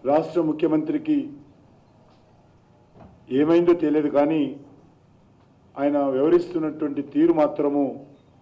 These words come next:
ఒక ఆందోళనకరంగా ఉంది. తెలంగాణ ప్రజలందరూ కూడా ముఖ్యమంత్రి యొక్క నిజస్వరూపాన్ని రోజు రోజు మరి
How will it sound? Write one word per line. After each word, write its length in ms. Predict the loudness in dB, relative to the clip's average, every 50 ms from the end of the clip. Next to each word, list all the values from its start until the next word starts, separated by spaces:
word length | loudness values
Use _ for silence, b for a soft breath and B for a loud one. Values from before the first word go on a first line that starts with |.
| _ _ _ _ _ _ _ _ _ -20 -20 -20 -20 _ _ _ _ _ _ _ _ _ _ _ _ _ _ _ _ _ _ _ _ _
ఒక 120 | -6 -4
ఆందోళనకరంగా 920 | -2 0 0 2 4 4 4 4 4 2 0 0 2 2 2 2 0 -2
ఉంది. 280 | -2 -4 -6 -10 -12 -16 -18 -20 _ _ _ _ _ _ _ _ _ _ _ _ _ _ _ _ _ _ _ _ _ _ _ _ _ _ _ _ _ _ _ _ _ -2
తెలంగాణ 380 | 0 2 2 2 2 2 0
ప్రజలందరూ 640 | 0 0 -2 0 2 2 2 2 4 4 4 4 4
కూడా 420 | 2 2 4 4 4 4 2 -2 -8 -16 -20 -20 -20 _ _ _ _ _ _ _ _ -12
ముఖ్యమంత్రి 500 | -6 -2 -2 0 0 0 -2 -2 -2 -2
యొక్క 140 | -2 -2 -4
నిజస్వరూపాన్ని 1040 | -4 -2 0 0 0 0 0 -2 -2 0 0 0 0 0 0 0 0 0 -2 -2 -6 -12 -20 -20 -20 _ _ _ _ _ _ _ _ _ _ _ _ _ _ _ _ _ _ _ _ _ _ _ _ _ _ _ -4
రోజు 280 | 0 0 2 4 4 4
రోజు 500 | 2 2 0 0 -2 -2 -4 -6 -10 -14 -20 -20 _ _ _ _ _ _ _ _ _ _ _ _ _ _ _ _ _ _ _ _ _ _ _ _ _ _ _ _ _ _ _ _ _ _ _ _ _ _ _ _ _ _ -6
మరి 400 | -2 -2 0 -2 -2 -4 -6